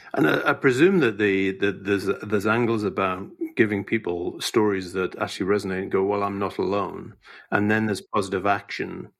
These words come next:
you know, if, for change to happen. So, so how do you blend that? Because storytelling and everybody, there, there's this worry that there's a lot of sympathy goes on, but not a lot of action or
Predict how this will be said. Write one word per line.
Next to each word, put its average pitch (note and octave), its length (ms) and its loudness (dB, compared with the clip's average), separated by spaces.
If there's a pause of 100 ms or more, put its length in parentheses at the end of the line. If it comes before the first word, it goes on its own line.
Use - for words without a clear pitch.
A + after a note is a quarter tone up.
(640)
you F#2+ 80 0
know, E2+ 240 -2
if, F2 200 -4
for G#2 120 -2
change G2 400 0
to G2 120 -4
happen. G#2 380 -2
So, A#2+ 300 0
so - 180 -2
how F3+ 160 2
do A#3 140 -4
you F3+ 40 -6
blend A#2+ 380 0
that? F2+ 220 -4
Because G2+ 260 -6
storytelling A2 960 -2 (500)
and G2 120 2
everybody, A2 400 -2
there, G#2+ 180 -2
there's G#2+ 320 -4
this G#2+ 220 -2
worry A#2 320 0
that G2+ 160 -6
there's G2 160 -6
a G2+ 40 -2
lot G#2+ 180 -2
of F#2 100 -6
sympathy G2+ 640 -2
goes F2+ 320 -4
on, F2+ 300 -6
but G2 160 -2
not G2+ 200 -2
a G2 40 0
lot F#2+ 160 -2
of F#2+ 120 -4
action - 340 -6
or F2+ 320 -6